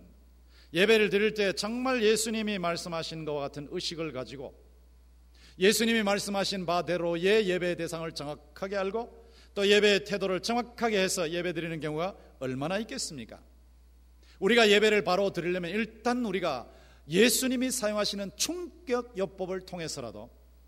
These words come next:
분명히 영적인 잠을 깨야 돼요. 영적인 잠을 깨어서 예배가 어떤 것인지를 정확하게 알아야 예배가 잔치라는 것을 체험할 수가 있습니다.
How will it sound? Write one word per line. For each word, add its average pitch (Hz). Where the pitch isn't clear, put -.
분명히 233
영적인 214
잠을 185
깨야 139
돼요. 90
영적인 240
잠을 214
깨어서 220
예배가 180
어떤 247
것인지를 180
정확하게 135
알아야 143
예배가 180
잔치라는 240
것을 220
체험할 170
수가 160
있습니다. 127